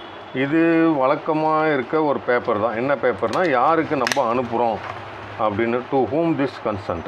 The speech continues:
அந்த பேப்பர் ஒட்டியிருக்காங்க. அது அவங்களுக்கு வேண்டாம், நம்மக்கிட்டே இருக்கட்டும்.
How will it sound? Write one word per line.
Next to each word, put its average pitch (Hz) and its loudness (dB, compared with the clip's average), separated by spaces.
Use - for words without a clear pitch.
அந்த 120 0
பேப்பர் 120 -2
ஒட்டியிருக்காங்க. 104 -2
அது 113 0
அவங்களுக்கு 123 0
வேண்டாம், 117 2
நம்மக்கிட்டே 110 0
இருக்கட்டும். 110 -2